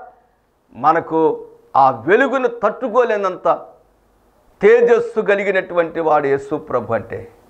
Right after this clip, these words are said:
ఈ రోజున చాలామంది యేసు ప్రభుని చిన్నగా చూస్తా ఉన్నారు. చిన్నగా మాట్లాడటం చాలా బాధాకరం. ఆయన దేవుడు. అందుకనే రోమా పత్రికలో ఒక మాట చదివి నేను ముగిస్తాను.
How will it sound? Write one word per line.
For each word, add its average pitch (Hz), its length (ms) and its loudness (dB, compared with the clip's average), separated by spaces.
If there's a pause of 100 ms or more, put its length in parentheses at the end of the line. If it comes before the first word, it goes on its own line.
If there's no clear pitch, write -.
(120)
ఈ 127 40 -2
రోజున 139 300 4 (180)
చాలామంది 160 680 0 (400)
యేసు 147 320 0
ప్రభుని 135 520 0
చిన్నగా 156 680 2
చూస్తా 127 260 -4
ఉన్నారు. 117 340 -2
చిన్నగా 180 300 2
మాట్లాడటం 131 760 -2 (520)
చాలా 131 440 4 (320)
బాధాకరం. 139 680 2 (1000)
ఆయన 127 260 0
దేవుడు. 160 680 2 (120)
అందుకనే 156 560 2 (320)
రోమా 185 420 4
పత్రికలో 196 580 -2
ఒక 170 180 -2
మాట 185 240 0
చదివి 196 340 -2
నేను 208 160 0
ముగిస్తాను. 208 580 0